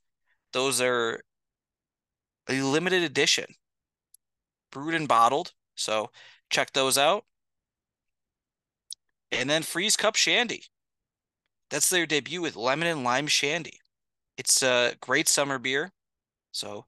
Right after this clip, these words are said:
Thin Man says to slow down and freeze up. And of course, there's also the double I P A,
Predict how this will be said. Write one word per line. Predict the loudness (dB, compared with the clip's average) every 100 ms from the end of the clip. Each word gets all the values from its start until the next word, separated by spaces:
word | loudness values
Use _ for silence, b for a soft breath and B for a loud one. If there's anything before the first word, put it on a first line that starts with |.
| -12
Thin | -6
Man | -4 -2
says | 0 0
to | 0
slow | -2 -2
down | 0 0 0
and | -6
freeze | -6 -2
up. | 0 -2 -4 B B
And | -8
of | -6
course, | -2 0 0
there's | 0 0
also | 2 2
the | 0
double | -2 0 0
I | 0
P | -2 -2
A, | -2